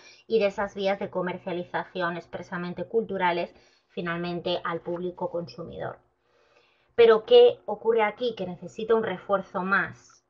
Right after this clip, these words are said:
Necesita la labor realizada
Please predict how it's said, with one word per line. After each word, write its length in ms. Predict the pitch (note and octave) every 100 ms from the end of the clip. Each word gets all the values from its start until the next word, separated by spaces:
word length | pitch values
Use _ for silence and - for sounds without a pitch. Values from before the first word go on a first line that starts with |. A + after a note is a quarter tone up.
| -
Necesita 640 | G3 F#3+ F#3+ - A3 A#3+
la 180 | A3+ G3
labor 600 | F3+ F3 F#3+ G#3+ A3+ B3+ -
realizada 880 | - F#3+ F#3 F3+ G#3 G3 G3+ G#3+